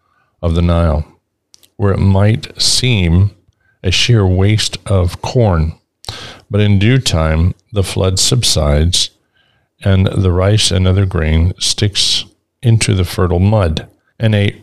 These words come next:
rapidly harvest is produced. Let us today do good to the unthankful and the evil. Let us teach the careless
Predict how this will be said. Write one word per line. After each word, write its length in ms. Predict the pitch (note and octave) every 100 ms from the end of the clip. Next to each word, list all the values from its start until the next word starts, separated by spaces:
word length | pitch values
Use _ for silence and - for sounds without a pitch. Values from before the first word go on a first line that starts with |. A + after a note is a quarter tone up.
| -
rapidly 520 | G#2 C3+ A#2 F#2+ F#2
harvest 400 | E2 F#2 E2+ -
is 100 | -
produced. 540 | - E2+ G2 D#2+ - - _ _ _ _ _ _ _ _ _ _ _ _ _ _ _ -
Let 480 | G#2+ G2+ A#2 C#3 A#2+
us 220 | A#2 -
today 500 | - G2 F2+ D#2+ F2
do 220 | E2+ F#2+
good 460 | F#2+ G#2+ F#2 E2+ - - _ _ _ _ -
to 320 | - G#2 G2+
the 480 | F#2+ F#2 F2+ F2+ F2 - _ - C3
unthankful 840 | A#2 A2+ - G2 F#2+ F#2+ G#2+ B2+ - _ _ -
and 120 | G2
the 60 | G2
evil. 500 | G2 D#2 F#2 C3 _ _ _ _ _ _ -
Let 340 | F2 F2 F2+
us 420 | G#2+ - - - - _ _ _ _
teach 440 | - C3+ E3 - - - -
the 140 | G#2
careless 640 | F#2 G2 F2+ G2 B2 -